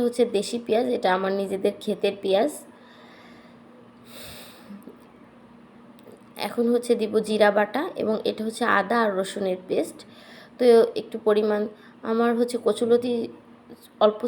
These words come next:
ছিল তো, আর এটা ফ্রোজেন ছিল, একটু ভালো করে হচ্ছে বরফটা ছুটে নিই। তো সেখান থেকে আমি দিয়ে দিলাম হচ্ছে একটু জিরা বাটা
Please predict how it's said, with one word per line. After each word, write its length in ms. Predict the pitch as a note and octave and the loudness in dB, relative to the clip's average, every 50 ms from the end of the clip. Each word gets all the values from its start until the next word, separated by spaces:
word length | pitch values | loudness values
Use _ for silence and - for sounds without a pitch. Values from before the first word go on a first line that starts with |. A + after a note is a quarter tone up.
| A#3+ | -4
ছিল 240 | - A#3+ G#3+ G#3 A3+ | -2 -2 0 0 0
তো, 240 | B3+ - A#3 A3 G#3 G3+ G3+ | 0 0 2 4 6 6 6
আর 80 | G3 G3 G3+ G#3 | 6 6 4 4
এটা 100 | G#3+ A#3 | 2 -2
ফ্রোজেন 460 | A#3 - A3+ G#3+ G#3+ G#3 A3+ A#3+ A#3 A#3 A#3 | -4 -2 0 0 2 2 2 2 0 0 -2
ছিল, 140 | C4 A3 A3 A3 A#3+ B3 | -2 -2 0 0 0 -2
একটু 160 | A#3+ - - A3+ G#3+ G#3 | -4 -6 -8 -8 -4 -2
ভালো 160 | G#3+ G3+ G#3 G#3 - | -2 -2 -2 -2 -2
করে 180 | A3+ A3 A3+ A#3 A3+ A#3 - - - - - - - - - - | 0 2 2 2 0 -4 -12 -18 -20 -20 -20 -20 -20 -20 -8 -6
হচ্ছে 260 | A#3 A3+ A#3 - B3+ A3 - | -4 -4 0 2 2 2 6
বরফটা 380 | G3+ F#3+ G3 G#3 G#3 - - A#3 A3+ | 6 6 6 6 6 4 0 -2 0
ছুটে 260 | - A#3 A3+ A3+ G#3+ G3+ | 0 -2 0 0 0 -2
নিই। 180 | G3+ G#3+ B3 D4+ - - - - - - - - | 0 -2 -2 -2 -6 -12 -20 -20 -20 -20 -20 -8
তো 100 | - B3 | -6 -6
সেখান 300 | A#3+ - B3+ A3 B3 A#3 | -4 -2 -2 0 0 0
থেকে 160 | A3 A3+ A3+ A#3 A3+ | 0 0 0 2 2
আমি 100 | A3+ A3+ A3 G#3+ | 2 2 2 0
দিয়ে 140 | G#3+ G3 F#3+ | -2 -4 -2
দিলাম 300 | G3 G#3 G3+ G3+ G#3 G#3 G3+ G3+ | -2 -2 0 0 0 0 0 -4
হচ্ছে 220 | G#3 G#3 - - A3 G#3+ | -8 -8 -4 -4 -4 -4
একটু 300 | G#3+ - - G#3 G#3+ G#3 G#3+ - - - - - - F#3+ | -4 -8 -6 -6 -6 -6 -6 -10 -18 -20 -20 -16 -14 -2
জিরা 240 | G3 A3 G#3+ G#3+ G#3+ | 2 4 4 6 4
বাটা 300 | G#3 G#3+ G#3 G#3 - | 4 0 -2 -2 -6